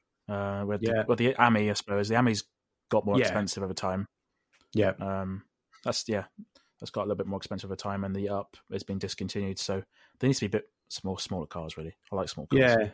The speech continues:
Speaker 2: and the, and the Ami, to be fair, is really quite a compromise in a lot of areas, isn't it? Where these, these are cars, as you said, like a V W Up, where it's actually a really practical little car that a lot of people would have possibly as a second car,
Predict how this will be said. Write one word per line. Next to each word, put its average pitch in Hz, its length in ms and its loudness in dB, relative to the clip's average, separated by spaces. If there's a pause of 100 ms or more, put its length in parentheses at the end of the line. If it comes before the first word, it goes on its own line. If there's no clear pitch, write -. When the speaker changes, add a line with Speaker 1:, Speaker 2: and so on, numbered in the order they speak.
(100)
Speaker 2:
and 131 180 6
the, 143 120 2
and 123 180 6
the 139 100 6
Ami, 107 360 4
to - 140 0
be 107 120 4
fair, 104 340 6
is - 280 4 (360)
really 101 500 6
quite - 300 2
a - 40 -8
compromise 95 680 4
in 95 300 4 (100)
a 104 80 4
lot 104 120 6
of 101 80 2
areas, 98 380 6
isn't 107 140 4
it? 92 100 0
Where 107 140 8
these, 123 240 4 (180)
these 113 220 6
are 98 40 2
cars, 101 340 4
as 113 140 4
you 107 60 -4
said, 113 240 4 (920)
like 95 200 -2
a 104 40 -4
V 107 160 4
W 104 340 4
Up, - 300 2
where 98 340 4 (140)
it's 107 180 2
actually 95 300 2
a 90 40 -6
really 98 240 4
practical - 480 0
little 95 200 0
car 104 380 6
that 101 220 0 (260)
a - 80 -2
lot 107 120 2
of - 100 -12
people 104 360 2
would 101 180 2
have 107 380 2
possibly 113 340 2
as 98 80 2
a 101 60 2
second 131 360 2
car, 131 380 4